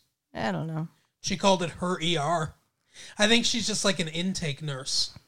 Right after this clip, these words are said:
Speaker 1: Okay. Well, she was definitely not nice.
Speaker 2: But, yeah, so he's gotta wait. Eventually he gets seen. He gets his face all taped up, and then some kid had ta-, taken his puck. <laughs>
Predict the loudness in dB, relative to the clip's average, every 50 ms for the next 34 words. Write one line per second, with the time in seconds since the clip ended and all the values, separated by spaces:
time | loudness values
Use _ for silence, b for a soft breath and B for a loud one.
0 | _ _ -6 -4 -4 0 2 2 2 2 0 -2 _ -2 -2 -2 0 -2 -2 0
1 | 0 0 2 4 2 2 2 0 -4 -4 -2 -2 0 -2 -2 -2 -4 -6 -6 -8
2 | -10 -10 -12 -14 -16 _ _ _ -20 -20 0 2 4 4 4 2 -2 -2 -2 0
3 | 0 -2 0 0 2 2 2 0 -2 _ -4 -2 0 0 2 2 2 2 2 2
4 | 2 2 2 2 2 -2 -6 -10 -4 -2 0 0 0 -2 -4 -2 -2 0 0 0
5 | -2 -4 -4 -4 -2 0 0 2 2 2 0 0 -2 -4 -8 b b b b b
6 | b b b b -4 -2 2 2 2 2 2 0 0 2 0 2 4 2 2 4
7 | 2 2 4 4 4 2 0 0 -4 -4 -4 -4 -4 -2 0 2 2 0 -2 -8
8 | -16 _ _ 2 2 2 4 2 0 0 -2 -2 -2 -2 -2 -2 -6 -8 -4 -4
9 | -2 -2 0 -2 -4 -4 -8 -8 -6 -6 -6 -6 -4 0 0 0 2 0 -2 -2
10 | -4 -4 -6 -4 -4 -4 -2 -2 -4 -4 -4 -10 -16 -20 -20 _ _ _ B B
11 | B B B B B